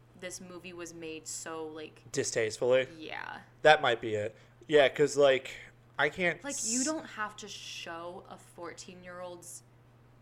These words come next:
Speaker 1: rotting carcass in a movie targeted for kids.
Speaker 2: Yeah, I mean, I guess I don't know if it was actually targeted for kids or not, or the education system made it
Speaker 1: Yeah.
Speaker 2: targeted for kids, because,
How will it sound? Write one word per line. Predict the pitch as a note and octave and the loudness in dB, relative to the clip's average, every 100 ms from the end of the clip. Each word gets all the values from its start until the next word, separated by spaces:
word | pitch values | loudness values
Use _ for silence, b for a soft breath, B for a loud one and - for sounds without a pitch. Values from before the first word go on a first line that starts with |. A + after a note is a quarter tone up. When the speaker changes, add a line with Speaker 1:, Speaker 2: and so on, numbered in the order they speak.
| - - | -20 -14
Speaker 1:
rotting | D#3+ D#3+ E3+ E3 D#3 | -8 -8 -8 -12 -16
carcass | - D#3 D3+ - - - - - - | -14 -12 -12 -14 -18 -16 -16 -18 -20
in | - E3 | -16 -14
a | D#3+ | -12
movie | D#3 D#3 D#3+ F3 F3 - - - _ - - | -12 -12 -10 -10 -10 -14 -20 -20 _ -20 -14
targeted | D#3 F3+ G3+ A3 A3+ - - - | -12 -10 -6 -4 -6 -10 -20 -16
for | F#3+ F3+ F#3 | -12 -6 -8
kids. | F3+ - E3 - - - - _ _ _ _ _ _ _ - | -8 -10 -10 -12 -18 -18 -18 _ _ _ _ _ _ _ -2
Speaker 2:
Yeah, | F#3+ A#3 G#3 | 2 4 2
I | F#3 | -2
mean, | G3+ G3 | -4 -2
I | F3+ | 0
guess | G#3 - | 0 0
I | F3+ | -2
don't | F#3 | 0
know | E3+ | 0
if | D#3 | -2
it | E3+ E3 | -6 -4
was | D#3+ D#3 | -4 -4
actually | C3+ - C#3 | -8 -8 -14
targeted | - - - C3+ | -10 -10 -12 -12
for | C#3+ | -14
kids | - C#3 C#3+ | -12 -12 -10
or | D3 | -4
not, | D3+ D3 E3+ | 0 2 2
or | C3+ A#2+ - - | -2 -4 -14 -14
the | G#3 E3+ D3+ D#3 | -8 0 0 0
education | C3+ C3+ C#3+ C3+ - A#2+ | -2 -4 -4 -4 -6 -10
system | - C3+ - C#3+ A#2 A2+ | -8 -8 -6 -8 -8 -12
made | A#2 A#2+ | -12 -12
it | B2 - _ | -14 -18 _
Speaker 1:
Yeah. | G#3+ F#3+ A1 - | -18 -12 -10 -8
Speaker 2:
targeted | - B2+ - - | -2 -2 -2 -12
for | - | -14
kids, | - A#2 - | -12 -12 -10
because, | C#3+ - C#3 C3 - | -10 0 0 0 -4